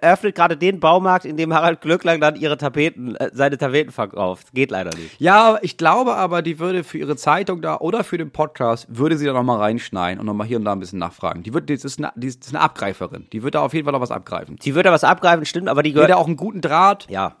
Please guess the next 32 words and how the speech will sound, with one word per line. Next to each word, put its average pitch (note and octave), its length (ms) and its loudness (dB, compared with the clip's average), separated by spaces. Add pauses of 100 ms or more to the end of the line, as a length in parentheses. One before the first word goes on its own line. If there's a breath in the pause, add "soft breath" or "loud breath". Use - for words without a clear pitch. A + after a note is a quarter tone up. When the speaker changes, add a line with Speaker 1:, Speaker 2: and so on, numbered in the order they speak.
(220)
Speaker 1:
das, B2+ 220 -4 (120)
das C3+ 180 -4
glaube D#3 160 2
ich D3 60 -4
total, C#3 400 2
aber B2+ 160 -2
die C3 120 -8
ist C3 120 -8
jetzt D#3 180 -6
nichts, D#3 300 -8
gehört D3 160 0
nicht D#3 100 -8
zum C3 140 -12
Stammpersonal. E3+ 680 -2
Ich - 120 -12
würd D3+ 100 -8
sagen, D3 220 -2
Harald D3 260 -2
Glöckler D#3+ 320 -4
so C#3+ 160 -4
irgendwie, D3 400 -6 (220 loud breath)
ich C#3+ 200 -10
stell D#3 300 0
mir G3+ 60 2
ihn F3 80 0
auch C#3+ 180 0
toll G3 260 4
vor F3 280 -2
in C#3 80 -6
so D3 40 -2
einer B2+ 160 -2
Uniform E3 680 -2